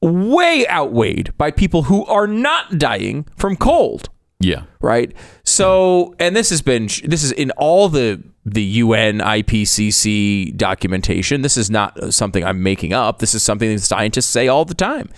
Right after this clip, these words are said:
Speaker 1: that for certainly a long period of time, the cold deaths avoided will far outweigh the new deaths caused by heat. But if you go on Brian Stelter's show or any C N N show and say,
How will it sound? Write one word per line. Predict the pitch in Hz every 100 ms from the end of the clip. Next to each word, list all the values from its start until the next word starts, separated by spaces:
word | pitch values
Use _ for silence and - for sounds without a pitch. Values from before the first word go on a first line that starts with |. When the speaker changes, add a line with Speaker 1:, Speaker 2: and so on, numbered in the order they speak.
| - - -
Speaker 1:
that | 123 113 - -
for | 135 131 110 107 107
certainly | - 214 220 127
a |
long | 101 107 107 98
period | - 254 214 104
of | -
time, | - 87 101 - _ _ -
the | 127
cold | - 180 247
deaths | 120 95 95 - -
avoided | 101 110 185 196 - 104
will | 107 117 113 -
far | - 170 254
outweigh | 107 92 87 87 95
the | 98 95 -
new | 107 117 107 104
deaths | 104 104 92 -
caused | - 147 135 127 -
by | 104
heat. | - 233 - - -
But | - 147
if |
you | 151
go | 120 165 208
on | 190 170
Brian | 131 127 117
Stelter's | 110 - 262 170 127
show | 95 107
or | 110 87
any | 135 220
C | - 82
N | 78
N | 78
show | - - - 151 - _ _ _
and | 143 135
say, | - 143 135 123